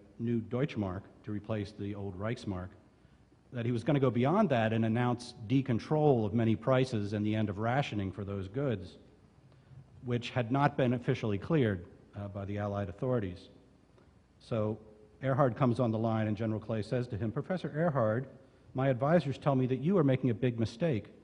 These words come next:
And Erhard replies, "Eh, so my advisors also tell me." <laughs>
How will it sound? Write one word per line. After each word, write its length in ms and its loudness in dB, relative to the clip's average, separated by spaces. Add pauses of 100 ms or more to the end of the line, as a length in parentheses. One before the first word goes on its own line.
(600)
And 140 -6
Erhard 340 2
replies, 540 0 (180)
"Eh, 180 -2
so 200 -2
my 160 2
advisors 520 0
also 240 -2
tell 200 -4
me." 240 -2 (640)
<laughs> 40 -10